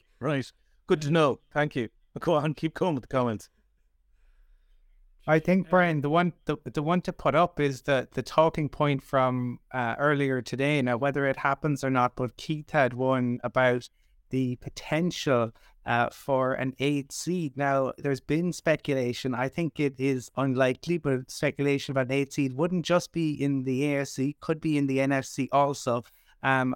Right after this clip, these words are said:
Speaker 2: I, I will say, even as a Broncos fan, if half the teams in the league, literally fifty percent, were to get into the playoffs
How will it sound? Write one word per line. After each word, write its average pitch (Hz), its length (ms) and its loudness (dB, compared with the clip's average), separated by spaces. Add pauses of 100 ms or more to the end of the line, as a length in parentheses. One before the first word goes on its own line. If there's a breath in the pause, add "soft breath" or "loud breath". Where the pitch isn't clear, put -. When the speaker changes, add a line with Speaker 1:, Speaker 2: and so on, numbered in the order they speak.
(140)
Speaker 2:
I, 143 220 4
I 143 140 4
will 170 300 2
say, 139 440 -2
even 208 320 -4
as 180 100 -2
a 165 80 0
Broncos 143 680 0
fan, 127 380 2 (500)
if 185 360 -2 (320)
half 190 720 0
the 170 100 -4
teams 151 720 -4
in 131 220 0
the 127 80 0
league, 120 580 -4 (640)
literally 175 600 -2
fifty 170 400 -2
percent, 143 600 -2
were 131 160 -4
to 135 140 -12
get 147 380 -2 (120)
into 143 380 -2
the 127 100 -4
playoffs 123 640 -2